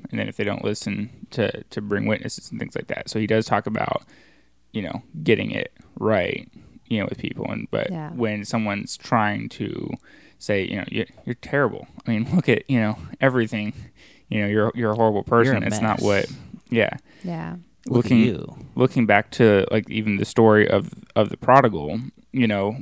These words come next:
Speaker 1: we do see where the prodigal came forward and he was, he was humble. He was saying, "I've sinned against heaven and against you." You know, he wasn't even trying to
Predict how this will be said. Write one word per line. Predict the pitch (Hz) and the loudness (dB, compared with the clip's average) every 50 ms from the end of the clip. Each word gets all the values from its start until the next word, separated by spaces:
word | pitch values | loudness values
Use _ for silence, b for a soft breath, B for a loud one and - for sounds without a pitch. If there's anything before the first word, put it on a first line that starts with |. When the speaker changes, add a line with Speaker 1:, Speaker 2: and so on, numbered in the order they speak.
| - | -4
Speaker 1:
we | - 123 120 | -2 -2 2
do | 113 127 131 | 4 4 4
see | - - - 117 104 | 4 2 0 -2 0
where | 101 101 98 95 98 | 0 0 0 -2 -2
the | 101 - | -4 -6
prodigal | - 117 120 113 113 110 104 101 101 104 | -2 0 2 2 4 2 0 0 -2 -4
came | - - 107 110 110 | -6 -8 -6 -6 -6
forward | - - 131 131 117 117 | -2 2 2 4 4 2
and | 123 | 0
he | 120 107 | -2 -2
was, | 98 - 117 - - _ | -2 -4 -8 -12 -14 _
he | - 135 113 107 | -10 -8 -8 -8
was | - - | -4 0
humble. | - 139 156 143 110 90 104 | 0 2 2 2 0 -2 -2
He | 117 101 101 | -2 -2 -2
was | 101 104 - | -2 -2 -2
saying, | - 110 104 101 101 107 - b b b b b b b b b b b b _ _ - | -2 -2 -2 -2 -4 -6 -8 b b b b b b b b b b b b _ _ -2
"I've | 113 110 104 | -2 0 0
sinned | - - - 151 135 120 | -2 -2 0 2 4 4
against | 113 107 104 104 - - | 4 4 2 0 2 4
heaven | 113 117 113 113 113 117 - _ _ _ _ - | 4 4 6 4 2 2 0 _ _ _ _ -4
and | 113 113 107 104 | -2 -2 -2 -2
against | - - - - - - - | -4 -4 -6 -8 -8 -2 2
you." | 120 135 135 101 82 - - - 147 - | 4 4 4 4 0 -4 -10 -14 -14 -8
You | - 113 107 | -6 -4 -4
know, | 98 101 | -4 -4
he | - - 127 131 | 0 2 4 6
wasn't | 127 120 113 117 113 | 6 6 4 2 0
even | 113 110 110 107 107 | 0 -2 -4 -6 -4
trying | - 107 107 107 107 107 | -4 -4 -4 -4 -6 -8
to | - 120 104 - - - | -6 -6 -4 -4 -6 -8